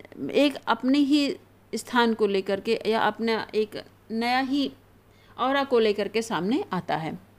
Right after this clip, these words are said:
अब हम यहाँ पर देखते हैं कि प्रतिधर्म काउंटर रिफॉर्मेशन कैथोलिक,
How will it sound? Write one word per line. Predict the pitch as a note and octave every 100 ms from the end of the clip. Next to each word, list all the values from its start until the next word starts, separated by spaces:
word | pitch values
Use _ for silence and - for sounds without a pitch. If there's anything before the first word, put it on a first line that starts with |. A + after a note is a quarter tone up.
| _ - - -
अब | E4
हम | F#4+
यहाँ | F4+ D#4+ F4
पर | F#4
देखते | C#4 D4+ -
हैं | D#4+ E4+
कि | F4
प्रतिधर्म | E4 C4+ C#4 C4+ C#4+ C#4
काउंटर | C#4+ D4 D4 F4
रिफॉर्मेशन | C#4+ C#4 B3+ A#3+ B3 D4+ D4+
कैथोलिक, | C#4+ A#3+ A#3 B3+ C4 C4+ C4+